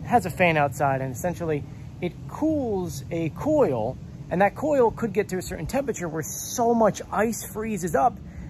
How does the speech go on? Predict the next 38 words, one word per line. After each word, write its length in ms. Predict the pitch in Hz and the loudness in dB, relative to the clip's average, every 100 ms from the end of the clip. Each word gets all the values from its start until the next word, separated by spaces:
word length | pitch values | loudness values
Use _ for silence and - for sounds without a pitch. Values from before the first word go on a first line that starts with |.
| - | 2
that 160 | 185 196 226 | 2 4 2
inside 720 | 208 185 - 320 247 185 160 | 2 2 4 6 8 6 6
the 100 | 170 | 6
other 160 | 175 | 4
part 240 | 165 170 165 | 4 2 2
of 60 | |
the 60 | 147 | 0
unit 360 | 151 349 285 - | 0 0 -2 -4
becomes 320 | - 185 151 | -2 -2 0
a 80 | 143 | -2
block 480 | 135 175 254 - | 0 2 2 4
of 100 | 175 | 2
ice. 460 | 135 90 - - - - - - | 0 -4 -6 -10 -10 -12 -14 -4
And 180 | 185 185 | 0 0
so 280 | - 208 190 | 2 4 4
air's 280 | 233 302 294 | 4 2 0
trying 160 | 262 220 | -2 -2
to 40 | |
get 140 | 185 | -2
through 200 | - 214 | -6 -2
that 200 | 185 175 | 2 4
ice, 320 | 247 262 247 - | 4 2 0 0
but 220 | 170 160 | 2 2
it 100 | 147 | -2
cannot 420 | 165 165 240 - | -2 2 2 0
'cause 140 | 170 | -4
the 80 | 147 | -4
coils 400 | 151 254 285 220 | -4 -2 0 0
are 60 | 160 | 0
completely 480 | 165 151 165 151 131 | -4 -4 -4 -4 -6
frozen, 680 | - 302 302 240 202 190 | 2 6 6 6 2 4
literally 280 | 160 190 185 | 2 4 2
with 200 | 143 139 | 2 0
water 400 | 127 143 139 127 - | 2 4 4 2 2
on 220 | 262 254 | 2 4
them 100 | 208 | 0
from 160 | 151 135 | -2 -4
condensation. 920 | 127 127 120 107 311 294 - 208 196 | -2 -2 -4 -4 -2 -2 0 -2 -2